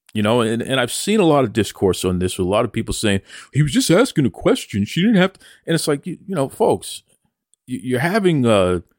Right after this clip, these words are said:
difficulty processing things. The question that was asked was, "How's New Japan Pro Wrestling?" But before she could even open her mouth to answer the question, the guy told her that he knows her life.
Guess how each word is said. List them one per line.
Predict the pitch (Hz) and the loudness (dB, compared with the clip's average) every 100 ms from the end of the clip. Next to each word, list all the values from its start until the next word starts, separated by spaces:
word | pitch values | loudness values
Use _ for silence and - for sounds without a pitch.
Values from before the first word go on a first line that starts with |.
| _ _ _ _ _ | _ _ _ _ _
difficulty | 165 165 123 127 107 107 | 0 0 0 0 0 -4
processing | - 151 185 - 82 - 76 | -4 -4 -2 -4 -4 -6 -10
things. | - - _ - - _ _ _ _ _ _ _ _ _ _ | -14 -16 _ -20 -20 _ _ _ _ _ _ _ _ _ _
The | 113 | -8
question | - - 208 - - 156 | -6 -2 -2 -2 0 2
that | 113 85 | 2 0
was | 87 78 | -2 -2
asked | 82 90 - - | 0 0 -2 -4
was, | 95 85 | -4 -4
"How's | - 110 101 | -4 -2 0
New | 104 107 | 0 0
Japan | 95 - 104 92 - | -2 -4 -2 -2 -4
Pro | 104 90 | -4 0
Wrestling?" | 92 101 - 87 | 2 0 -2 -6
But | 80 95 | -6 -6
before | 95 - 262 | -6 -2 -4
she | - 135 | -4 -4
could | 123 | -2
even | 107 101 | -2 -2
open | 110 - | -2 -2
her | 95 | -4
mouth | 87 98 95 | 0 -2 -2
to | - | -4
answer | 117 214 101 | -2 -2 -4
the | 76 | -8
question, | - 80 - 85 - _ _ _ | -6 -8 -8 -14 -16 _ _ _
the | 101 | -4
guy | 107 101 | 0 0
told | 92 - 101 101 | 0 0 0 2
her | 90 | 0
that | 85 | 0
he | 85 | -2
knows | 85 82 82 - - | -4 -4 -6 -8 -4
her | 95 | -2
life. | 151 - _ | -2 -6 _